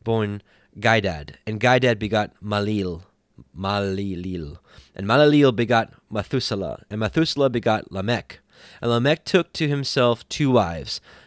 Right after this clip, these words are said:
The name of the one was Ada, and the name of the other was Zillah. And Ada bore Jobel. He was the father of those that dwell in tents, feeding cattle. And the name of his brother was Jubal. He it was who invented the psaltery and the harp.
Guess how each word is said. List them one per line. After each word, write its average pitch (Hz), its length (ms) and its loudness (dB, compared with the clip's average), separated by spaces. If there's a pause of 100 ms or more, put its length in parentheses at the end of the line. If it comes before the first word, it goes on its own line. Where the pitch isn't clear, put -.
The 113 120 -4
name 131 200 4
of 135 120 2
the 131 100 4
one 123 200 2
was 113 220 0
Ada, 170 440 4 (220)
and 139 80 -2
the 131 60 2
name 123 200 2
of 117 60 0
the 120 80 2
other 113 320 2
was 120 200 -2
Zillah. 104 420 -2 (720)
And 127 180 -8
Ada 156 240 6
bore 127 280 4
Jobel. 107 680 0 (160)
He 151 180 0
was 165 120 2
the 156 80 4
father 135 380 4
of 120 160 -2
those 117 320 4
that 104 160 -2
dwell 101 320 -2
in 104 160 -6
tents, 113 480 -2 (140)
feeding 98 420 -6
cattle. 120 460 0 (640)
And - 100 0
the 135 80 4
name 175 160 6
of 196 80 8
his 170 140 4
brother 156 280 8
was 131 200 4 (100)
Jubal. 117 720 0 (420)
He 190 580 -2 (100)
it 139 140 -2
was 107 520 0
who 127 140 -2
invented 110 460 -4
the 101 80 -2
psaltery 147 720 -2
and 113 160 -4
the 135 80 -2
harp. - 320 -8